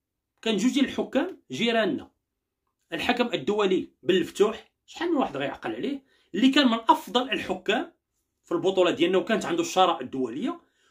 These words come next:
والحكم ايضا بالقوله، يعني الحكم بالقوله داكشي اللي وصل له ما وصل له حتى شي حكم عربي ولا حكم افريقي. حكم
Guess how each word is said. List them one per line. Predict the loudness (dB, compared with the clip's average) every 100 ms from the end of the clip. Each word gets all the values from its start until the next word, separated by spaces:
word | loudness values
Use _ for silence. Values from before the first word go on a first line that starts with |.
| _ 4
والحكم | 4 4 2 2 0
ايضا | 0 -2 -4 -6 -12 _ _ _
بالقوله، | 2 4 0 -2 -2 -4 -12 _ _ _ _ _ _ _ _ _ _ _ _ _ _ _ _ _ _
يعني | -10
الحكم | -6 -4 -2 0
بالقوله | 2 2 4 2
داكشي | 2 -2 -2 2
اللي | 2
وصل | 0 0
له | 0 0 -4 -2
ما | -2
وصل | -2 -6
له | -6
حتى | -4 -4
شي | -2
حكم | -2 -2 0
عربي | 2 2 0 -2
ولا | -4 -4
حكم | -4 -4 -6
افريقي. | -8 -10 -10 _ _ _ _ _ _
حكم | -8 -6 -6 2 2 2